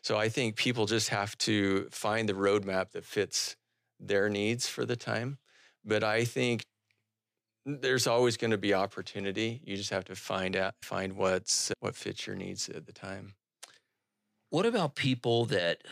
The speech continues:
Speaker 2: something that's come up recently, or that I'm starting to hear more and more about, is, like, people that have student loan debt and they, and they wanna hold off, whether they can qualify or not, to them is largely irrelevant. They wanna hold off until they're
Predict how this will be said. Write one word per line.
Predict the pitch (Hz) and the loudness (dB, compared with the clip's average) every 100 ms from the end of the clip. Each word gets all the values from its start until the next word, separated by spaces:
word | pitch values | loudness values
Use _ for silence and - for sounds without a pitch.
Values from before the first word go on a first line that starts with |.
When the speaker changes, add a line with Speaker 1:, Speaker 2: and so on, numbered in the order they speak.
| - | -10
Speaker 2:
something | - 156 113 | -4 0 0
that's | 90 | 0
come | - 95 | 0 0
up | 82 - | -2 -6
recently, | 82 80 73 - 80 80 - - | -4 -4 -4 -6 -6 -6 -12 -8
or | 82 76 76 | -4 -2 -2
that | 90 | -2
I'm | 87 87 | 0 -2
starting | - 98 | -2 -4
to | 82 | -4
hear | 90 | -2
more | 82 82 | -2 -4
and | 80 | -6
more | 80 80 | -4 -4
about, | 78 76 76 | -2 -2 -2
is, | 85 | -4
like, | 90 | -4
people | - 101 | -2 0
that | 90 - | 0 -2
have | 92 85 85 | -2 -2 -2
student | - 117 101 90 | -2 0 0 -2
loan | 87 90 82 | -2 0 -2
debt | 73 60 - _ | -8 -10 -12 _
and | 95 104 | 0 2
they, | 101 | 2
and | 92 110 107 | 0 0 2
they | |
wanna | 113 127 120 | 2 2 0
hold | 110 120 110 107 | 0 2 4 4
off, | 107 98 85 - | 2 2 0 0
whether | 127 | 0
they | 151 | 4
can | 127 | 2
qualify | - 101 98 95 | 4 2 2 0
or | 87 | 0
not, | 82 82 76 69 _ _ _ _ - | 0 0 -2 -4 _ _ _ _ -4
to | 101 | 0
them | 107 101 | 2 0
is | 87 | 2
largely | 92 85 - 80 | 2 2 0 -2
irrelevant. | 82 73 71 69 64 _ _ _ - | 0 0 -2 -6 -12 _ _ _ -8
They | 92 117 | 0 2
wanna | 123 113 101 | 4 2 0
hold | - 104 98 | 0 2 4
off | 92 82 90 | 4 2 -2
until | 85 80 92 | -6 -2 -2
they're | 87 87 | 0 -4